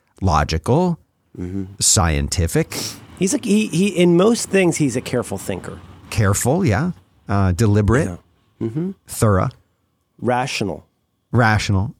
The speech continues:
Speaker 1: And then you hear something like that, that's the same
Speaker 2: Yeah.
Speaker 1: thing as saying, well, you know, if,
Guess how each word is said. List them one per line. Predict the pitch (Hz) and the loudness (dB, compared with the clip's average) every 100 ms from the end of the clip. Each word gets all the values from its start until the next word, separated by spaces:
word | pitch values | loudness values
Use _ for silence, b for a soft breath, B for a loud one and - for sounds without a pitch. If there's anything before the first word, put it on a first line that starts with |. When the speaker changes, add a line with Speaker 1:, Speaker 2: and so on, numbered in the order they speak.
| _ | _
Speaker 1:
And | 135 135 | 2 4
then | 196 214 | 4 4
you | |
hear | 190 208 | 4 2
something | 202 220 190 | 2 2 2
like | 185 175 196 | 2 2 2
that, | 220 214 - | 0 0 0
that's | 151 - | 0 2
the | 156 | 2
same | - 175 175 | 4 4 2
Speaker 2:
Yeah. | 175 | 2
Speaker 1:
thing | 185 170 | 2 2
as | 165 | 2
saying, | - 170 165 156 | 4 4 4 4
well, | 151 156 131 | 4 4 2
you | 139 | 2
know, | 165 | 4
if, | 131 | 2